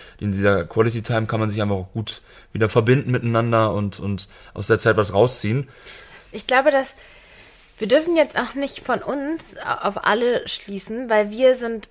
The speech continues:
Speaker 2: ein Paar, was sehr krass seine eigenen Interessen, seine eigenen Sachen verfolgt. Und es gibt sehr viele Paare, bei denen ist es so, dass sie einfach sehr, sehr viel Zeit miteinander verbringen. So, man kommt von der Arbeit und man ist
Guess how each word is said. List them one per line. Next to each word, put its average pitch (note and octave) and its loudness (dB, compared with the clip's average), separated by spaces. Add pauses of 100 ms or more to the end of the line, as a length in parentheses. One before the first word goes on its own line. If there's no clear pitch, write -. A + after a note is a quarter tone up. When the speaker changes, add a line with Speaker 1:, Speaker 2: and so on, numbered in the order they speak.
Speaker 2:
ein G3+ -6
Paar, A#3 2
was G3+ -4
sehr A3 0
krass G#3+ -8
seine F#3+ -2
eigenen F#3+ -2
Interessen, F3+ -6
seine E3+ -4
eigenen F3+ -2
Sachen F3+ -8
verfolgt. - -16
Und - -14
es - -14
gibt G3+ -10
sehr A#3 -4
viele B3 -8
Paare, A#3 0 (320)
bei G3+ -2
denen A3+ -2
ist A3+ -6
es G#3+ -8
so, A#3+ 0
dass - -2 (100)
sie G3 -2
einfach G3 -4
sehr, G#3+ -2
sehr A#3+ -2
viel A#3+ -8
Zeit F3+ -6
miteinander A#3+ -4
verbringen. C4 -4
So, A#3+ -4
man G#3 -4
kommt A3 -4
von G#3 -4
der - 0
Arbeit B3+ 4
und A3 -6
man G3+ 0
ist - -10